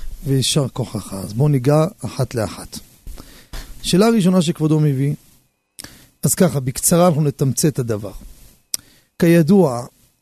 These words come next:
עונת המעשרות זה ט"ו בשבט, זה ראש השנה לאילנות. שלא יהיה בלבול, רבותיי, אני רוצה לחדד את הדברים.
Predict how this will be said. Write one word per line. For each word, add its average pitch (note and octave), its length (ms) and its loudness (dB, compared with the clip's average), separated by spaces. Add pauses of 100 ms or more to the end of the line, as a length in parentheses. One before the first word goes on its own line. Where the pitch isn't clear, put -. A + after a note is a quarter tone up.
(440)
עונת E3 320 2
המעשרות C#3+ 800 -2 (680)
זה D#3 460 2 (300)
ט"ו E3+ 120 2
בשבט, C#3 520 -2
זה C3+ 180 -4
ראש C#3+ 280 0
השנה C3 420 -2
לאילנות. C#3+ 580 -4
שלא D3 260 -4
יהיה D3+ 80 2
בלבול, B2+ 420 -2
רבותיי, A#2+ 380 -4
אני C3 120 -2
רוצה A#2 280 -4
לחדד A#2 440 -4
את A#2 140 -8
הדברים. G#2+ 320 -6